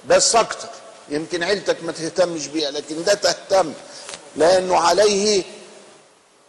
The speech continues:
كل الدنيا والحضارة و-، و-، والوضع و-،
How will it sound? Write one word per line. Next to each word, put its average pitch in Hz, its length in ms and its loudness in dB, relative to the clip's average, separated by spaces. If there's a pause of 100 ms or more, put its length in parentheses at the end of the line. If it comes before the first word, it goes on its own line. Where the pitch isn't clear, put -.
(180)
كل 226 300 4
الدنيا 175 580 -2
والحضارة 151 960 4
و-، 139 400 -4
و-، 131 220 -2
والوضع 160 520 2
و-، 151 240 2